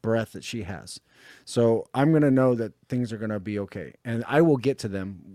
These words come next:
when that time comes. When, when I am relieved of duty by a high officer, when they say, "We have lost this battle, it's time to go and protect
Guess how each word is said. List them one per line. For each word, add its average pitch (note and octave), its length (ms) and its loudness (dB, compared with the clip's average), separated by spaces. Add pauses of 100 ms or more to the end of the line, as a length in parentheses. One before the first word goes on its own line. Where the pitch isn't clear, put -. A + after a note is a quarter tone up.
when B2 240 0
that A#2+ 180 -2
time G#2+ 240 -6
comes. - 340 -12 (420)
When, A#2 340 -4
when A#2+ 200 -2
I D3 160 2
am D3+ 280 0
relieved B2 680 -4 (840)
of A2 180 -6
duty C3+ 420 -2 (680)
by G#2+ 160 -2
a G#2 100 -2
high A#2+ 240 -2
officer, A#2+ 540 -4
when A2 220 -6
they A2+ 120 -2
say, A2 340 -4 (640)
"We A2+ 340 -2
have A#2 200 -2
lost A2 560 -8 (400)
this A#2 260 -6
battle, B2+ 500 -8 (380)
it's A2 240 -10
time A2+ 260 -8
to G#2 60 -10
go G#2 520 -6
and G2 180 -6
protect - 480 -10